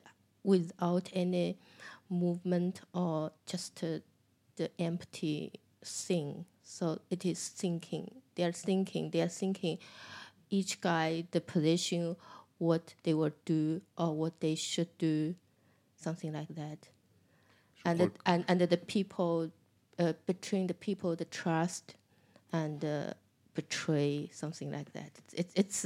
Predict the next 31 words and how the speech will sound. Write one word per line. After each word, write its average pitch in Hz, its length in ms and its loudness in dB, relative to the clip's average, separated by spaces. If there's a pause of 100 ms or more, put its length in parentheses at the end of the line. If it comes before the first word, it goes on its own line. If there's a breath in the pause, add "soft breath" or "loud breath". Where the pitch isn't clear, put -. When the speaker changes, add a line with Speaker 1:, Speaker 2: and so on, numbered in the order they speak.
(140)
Speaker 1:
it's 185 220 4
about 165 340 2
thinking, 160 600 -4
and, 151 260 -4
uh, 139 200 -4 (180)
you 170 80 0
need 156 240 -4
to 170 80 -8 (100)
test - 420 -8
each, - 520 -2
each - 280 0
guy. 156 320 2 (460 loud breath)
<laughs> - 400 -20
Speaker 2:
Ce - 80 -20
que 120 100 -12
je - 60 -10
comprends 127 300 0
dans 131 60 0
ce 127 60 -4
que - 100 2
vous 110 140 4
dites, 131 200 -4
c'est 110 180 0
qu'en 107 240 0
quelque 104 240 -2
sorte, 123 220 2
le 117 100 8
vide 127 400 2
du 110 160 0
plan 135 380 4 (360 loud breath)
Speaker 1:
Oui. - 60 -20